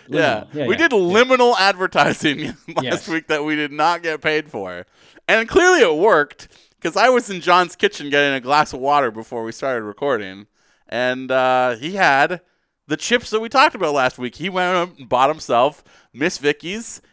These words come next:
Speaker 1: in the blue bag, which is, of course, the sweet chili sour cream, and in the purple bag as well, the barbecue one. Uh, so I'm sure there are a number of people out there who did the exact same thing, and all I wanna say is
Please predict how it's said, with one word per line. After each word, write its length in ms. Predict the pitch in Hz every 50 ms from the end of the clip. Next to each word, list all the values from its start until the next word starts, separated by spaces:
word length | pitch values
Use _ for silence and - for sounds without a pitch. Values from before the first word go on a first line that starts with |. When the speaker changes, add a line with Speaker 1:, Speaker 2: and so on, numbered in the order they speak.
| _ -
Speaker 1:
in 140 | - 139 139
the 80 | 131 117
blue 240 | 92 131 151 175 165
bag, 400 | 175 175 180 185 208 233 220 185
which 260 | 156 143 139 - -
is, 260 | 143 139 120 113 -
of 160 | 120 113 - -
course, 240 | 127 113 113 -
the 100 | - 107
sweet 240 | - - 120 127 120
chili 240 | - - 131 117 110
sour 300 | - - 120 107 107 104
cream, 400 | - - 135 143 151 165 180 196 - _ _ _ _ _ _ -
and 440 | - 214 233 226 196 185 190 202 196
in 200 | 196 - - 196 202
the 60 | 208
purple 300 | - 233 220 185 160 113
bag 260 | 101 113 110 117 127
as 140 | 135 143 -
well, 320 | 165 156 131 104 104 110 113
the 120 | 123 135
barbecue 480 | 139 147 143 139 120 110 _ - 101 98
one. 400 | 92 90 87 87 87 90 95 95 _ _ _ _ _ _ -
Uh, 320 | 73 92 104 101 98 113
so 320 | 110 - - 156 147 147 147
I'm 260 | - 139 147 151 156
sure 520 | - - - 214 214 175 135 113 107 113
there 200 | 110 131 143 151
are 220 | 156 156 160 165 170
a 40 | 180
number 360 | 190 208 214 214 196 180 156
of 120 | 135 - -
people 260 | 151 139 - 120 120
out 220 | 123 123 120 _
there 300 | - 127 127 127 131 127 _ _ - _ _
who 120 | - 139 131
did 320 | - - 143 143 131 -
the 160 | - 120 107
exact 640 | 104 98 - - 110 104 107 104 104 110 _ - - _
same 400 | _ - - 107 104 104 101 101 95
thing, 340 | _ - 120 123 131 131 127
and 140 | 85 110 110
all 260 | - 123 147 160 156
I 80 | 143 127
wanna 300 | 113 110 107 101 98 98
say 320 | - - 104 98 101 104
is 260 | 104 110 123 120 -